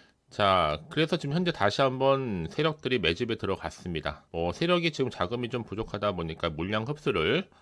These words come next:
어, 제대로 못하고 있긴 하는데 당장 매물대를 못 뚫었죠. 오늘은 일단 틀린 것 같고, 뭐 저녁에 일단 자금 끌어와서 내일 다시 한번 도전할 것으로 보여지는데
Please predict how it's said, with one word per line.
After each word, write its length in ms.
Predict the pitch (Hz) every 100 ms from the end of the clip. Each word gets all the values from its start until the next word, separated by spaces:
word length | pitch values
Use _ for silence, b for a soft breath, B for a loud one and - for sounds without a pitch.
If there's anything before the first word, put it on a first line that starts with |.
| b
어, 60 | -
제대로 260 | 92 107
못하고 300 | 90 - 110
있긴 200 | 98 101
하는데 580 | 117 117 95 160 107 67 b b b b _ -
당장 260 | 113 151
매물대를 360 | 104 113 131 127
못 140 | 85
뚫었죠. 640 | - 113 - 76 82 170 - b b b b
오늘은 340 | - 147 175 170 - -
일단 260 | 165 165
틀린 280 | 165 208 190
것 100 | 180
같고, 800 | 131 90 - 131 98 78 65 69
뭐 400 | 113 117 117 104
저녁에 300 | - 117 180
일단 340 | 139 117 123 120
자금 400 | - 120 123 120
끌어와서 640 | 180 175 113 87 120 98
내일 160 | 87 98
다시 300 | - 80 107
한번 240 | 98 95
도전할 320 | 90 110 104
것으로 400 | 95 98 95 92
보여지는데 840 | 90 90 85 80 76 113 139 87